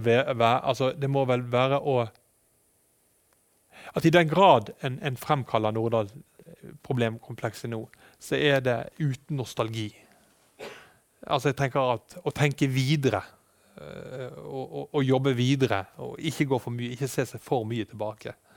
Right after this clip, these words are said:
eh, må være mottoet. Og når, det, det ene er det politiske aspektet ved det, det andre, og, og det har sin tid, og det har sin,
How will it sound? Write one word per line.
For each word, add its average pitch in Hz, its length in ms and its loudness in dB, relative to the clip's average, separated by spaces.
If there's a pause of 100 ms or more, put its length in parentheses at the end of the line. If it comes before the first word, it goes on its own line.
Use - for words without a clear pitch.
(760)
eh, 110 920 0
må 131 140 0
være 117 220 6
mottoet. 123 320 -2
Og 135 380 4
når, 156 340 -2
det, 147 240 -2
det 143 80 4
ene 147 160 4
er 131 60 2
det - 60 -6
politiske 123 480 -2
aspektet 117 380 -4
ved 113 120 -2
det, 113 100 -4
det 123 60 4
andre, 131 340 4
og, 123 220 -2
og 131 100 -2
det 117 100 2
har 127 140 4
sin 117 160 -8
tid, 127 540 -4
og 113 140 -4
det 110 120 -6
har 120 100 0
sin, 110 300 -10